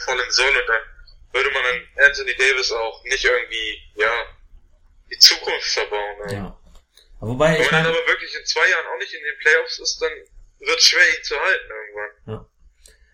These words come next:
Speaker 2: Das Ding ist, wenn man jetzt wirklich, äh, hingeht und, ähm, wenn Monty Williams da wirklich etwas, äh, implementieren kann, eine Philosophie, wie es zum Beispiel die Memphis Grizzlies gemacht haben,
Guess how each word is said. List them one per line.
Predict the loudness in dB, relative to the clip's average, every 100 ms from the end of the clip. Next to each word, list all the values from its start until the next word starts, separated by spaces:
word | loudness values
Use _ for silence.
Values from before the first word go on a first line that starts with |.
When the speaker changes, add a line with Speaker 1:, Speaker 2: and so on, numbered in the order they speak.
| -12
Speaker 2:
Das | -6
Ding | -2 0
ist, | -2 -2
wenn | -2
man | 0 0
jetzt | -2
wirklich, | -2 -2 -4 -4
äh, | -2 0 -2 -4
hingeht | -6 0 2 2 -2
und, | -8 -8 -10 -12
ähm, | -8 -6 -6
wenn | -4 -4 -4
Monty | -4 -2 0
Williams | 0 0
da | -2 -2
wirklich | -2 -4
etwas, | -8 -6 -6 -6
äh, | -6 -6
implementieren | -4 -2 -2 -4 -2 -2 -2
kann, | -4 -4
eine | -4 -6
Philosophie, | -6 -6 -6 -10 -10 -6 -6 -8 -20 -20 -10
wie | -4
es | -2
zum | 0
Beispiel | 0 -2 -4 -4
die |
Memphis | -2 -2 -4 -6
Grizzlies | -2 -2 -2 -6
gemacht | -6 -6 -6
haben, | -4 -4 -6 -10